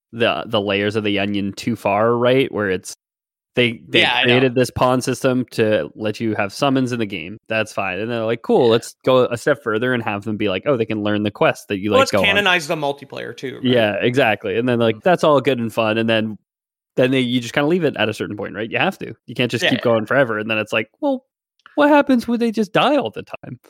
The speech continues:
Speaker 2: <laughs>
Speaker 1: Uh,
Speaker 3: <laughs>
Speaker 1: don't worry about it.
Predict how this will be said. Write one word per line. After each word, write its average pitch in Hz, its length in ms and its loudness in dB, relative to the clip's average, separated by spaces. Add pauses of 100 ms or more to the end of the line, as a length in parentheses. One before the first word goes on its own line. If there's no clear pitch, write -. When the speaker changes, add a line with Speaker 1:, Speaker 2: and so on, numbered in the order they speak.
(180)
Speaker 2:
<laughs> - 120 -14 (280)
Speaker 1:
Uh, 117 460 4 (320)
Speaker 3:
<laughs> 101 220 -8
Speaker 1:
don't 220 200 6
worry 208 160 6
about 208 220 0
it. 156 60 -12